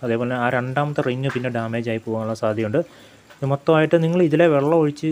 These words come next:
ഇതിൽ ഈ ഹോളും block ആവുന്നുണ്ടോ എന്നൊക്കെ നോക്കണം, ഇതിനകത്തൊക്കെ എന്തെങ്കിലും കയറിയിരിപ്പുണ്ടോ എന്ന്. മൊത്തത്തിൽ നല്ല പച്ചവെള്ളത്തിൽ കഴുകിയെടുക്കുക. അഴിക്കുമ്പം, ആ,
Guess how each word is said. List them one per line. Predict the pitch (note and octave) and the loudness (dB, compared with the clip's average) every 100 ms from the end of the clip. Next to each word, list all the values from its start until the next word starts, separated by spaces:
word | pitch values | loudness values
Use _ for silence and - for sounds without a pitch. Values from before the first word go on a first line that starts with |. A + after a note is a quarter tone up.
| D3 | -4
ഇതിൽ | C#3 D3 D#3 D#3 | -2 -2 0 0
ഈ | F3+ E3+ | 2 4
ഹോളും | D3 D#3 D#3+ | 4 4 4
block | C#3+ C#3+ D3 | 2 2 0
ആവുന്നുണ്ടോ | C#3 C#3 C3+ | -2 -2 -4
എന്നൊക്കെ | C3 B2+ A2+ | -6 -6 -8
നോക്കണം, | G#2+ A2+ | -6 -6
ഇതിനകത്തൊക്കെ | A2 A#2+ A#2+ A#2+ | -6 -6 -6 -6
എന്തെങ്കിലും | A2+ A2+ | -6 -6
കയറിയിരിപ്പുണ്ടോ | A2 A2 A#2 A2+ G2+ G2 | -4 -4 -6 -8 -10 -8
എന്ന്. | C#3+ - - - - _ _ _ B2+ | -10 -14 -20 -20 -20 _ _ _ -8
മൊത്തത്തിൽ | B2 - - D3+ D3 | -8 -6 -2 0 0
നല്ല | A#2+ C3+ D3 | -2 -4 -2
പച്ചവെള്ളത്തിൽ | B2+ - D3+ C#3 C3+ C#3 C3+ | -2 0 2 2 0 -4 -4
കഴുകിയെടുക്കുക. | A#2+ A2 A2+ G#2 G2 G2+ - _ _ _ _ _ _ _ _ _ - - - - - - - - - - - - - - - - - - - - - - C#3 | -4 -4 -4 -4 -8 -12 -18 _ _ _ _ _ _ _ _ _ -20 -16 -14 -14 -16 -14 -14 -14 -14 -14 -12 -12 -12 -14 -16 -14 -12 -12 -14 -14 -14 -4 0
അഴിക്കുമ്പം, | D3+ E3 G3+ A3+ | 2 4 4 4
ആ, | F3 | 2